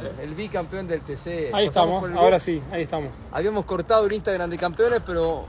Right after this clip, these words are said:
Speaker 1: habíamos pasado por el box. El
Speaker 2: Sí,
Speaker 1: que estuvo
Speaker 2: no estaba
Speaker 1: admirando
Speaker 2: mal.
Speaker 1: tiene que recordar que pasamos por el box y dice, "No, está en una actividad de, de promocional. Acá está el bicampeón,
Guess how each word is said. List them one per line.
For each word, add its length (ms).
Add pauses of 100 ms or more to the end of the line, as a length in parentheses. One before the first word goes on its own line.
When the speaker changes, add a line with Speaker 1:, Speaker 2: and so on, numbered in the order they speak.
Speaker 1:
habíamos 240
pasado 380
por 160
el 60
box. 280
El 60
Speaker 2:
Sí, 40
Speaker 1:
que 200
estuvo 160
Speaker 2:
no 40
estaba 280
Speaker 1:
admirando 400
Speaker 2:
mal. 120
Speaker 1:
tiene 280
que 80
recordar 420
que 140
pasamos 320
por 100
el 60
box 140
y 20
dice, 100
"No, 220
está 180
en 80
una 120
actividad 500
de, 80
de 500
promocional. 800
Acá 200
está 120
el 60
bicampeón, 580